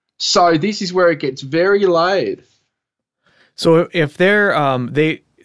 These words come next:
Speaker 2: they could be our ancestors or our future offspring, do they exist outside of time as we know it?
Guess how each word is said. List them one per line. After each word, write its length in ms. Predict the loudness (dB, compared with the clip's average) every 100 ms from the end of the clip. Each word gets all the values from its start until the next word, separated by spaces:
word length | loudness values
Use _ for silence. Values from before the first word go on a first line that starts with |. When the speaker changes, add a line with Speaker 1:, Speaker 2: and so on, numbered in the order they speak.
| _ -2
Speaker 2:
they 260 | 0 0
could 140 | -2 0
be 120 | 2
our 100 | 2
ancestors 640 | 0 -2 -2 -2 -2 0
or 160 | 0 0
our 80 |
future 340 | -2 -4 -4 -2
offspring, 640 | 0 0 -4 -4 -2 -2
do 80 | 0
they 340 | 2 2 0 -8 _
exist 480 | -6 -4 0 -2 0
outside 460 | -2 -2 0 0 -2
of 80 | -4
time 340 | -2 -2 -2
as 100 | -4
we 160 | -2 -2
know 260 | 0 0
it? 160 | 0